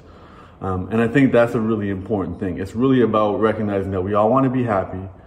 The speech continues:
It's okay that we care what other people think, but at the same time,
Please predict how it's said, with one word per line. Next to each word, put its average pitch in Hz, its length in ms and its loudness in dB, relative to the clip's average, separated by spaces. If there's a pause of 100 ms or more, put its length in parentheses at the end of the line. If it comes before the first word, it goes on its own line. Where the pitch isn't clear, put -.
(260)
It's 98 180 -2
okay 117 320 2
that 120 160 2
we 123 80 0
care 113 240 0
what 110 140 2
other 101 160 -4
people 107 260 -8
think, 98 420 -6 (160)
but 95 120 -2
at 95 100 -2
the - 80 -12
same 110 340 -2
time, 104 600 -4